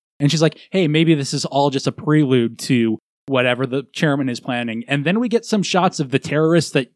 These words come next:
brought down Junius Seven, which is the only time that it will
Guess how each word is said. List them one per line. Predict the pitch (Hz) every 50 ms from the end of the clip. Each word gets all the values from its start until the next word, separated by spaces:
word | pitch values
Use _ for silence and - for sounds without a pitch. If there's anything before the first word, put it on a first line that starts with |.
| _ _
brought | 143 143 139 147 -
down | - 143 139 143
Junius | - - 147 147 165 156 143 123 -
Seven, | - 147 147 143 196 202 214 226 - _ _ _
which | 170 170 - -
is | 151 117
the | 127 131 127 - - _ -
only | 180 214 214 208 202 196 185 160 143
time | 131 - 151 143 135 127 135 131
that | 127 120
it | 131 135
will | 123 120 120